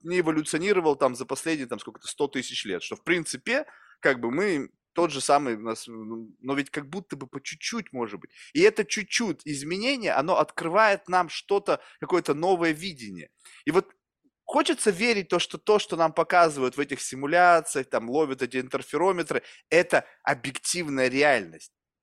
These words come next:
Либо же это просто какая-то такая хорошо уложенная в рамках математических формул симуляция. И вот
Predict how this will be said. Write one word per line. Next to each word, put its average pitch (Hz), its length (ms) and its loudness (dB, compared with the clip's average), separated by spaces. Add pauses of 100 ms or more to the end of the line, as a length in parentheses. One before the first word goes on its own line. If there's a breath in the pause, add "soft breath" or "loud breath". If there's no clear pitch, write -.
Либо 151 420 0
же 107 200 -4
это 139 220 0
просто 160 380 -2
какая-то 139 500 0
такая 117 320 -2
хорошо 135 640 0
уложенная 139 600 -2
в 113 80 -6
рамках 135 380 2
математических 123 760 -8
формул 160 460 0 (120 soft breath)
симуляция. 110 840 -2 (920)
И 147 80 2
вот 151 220 0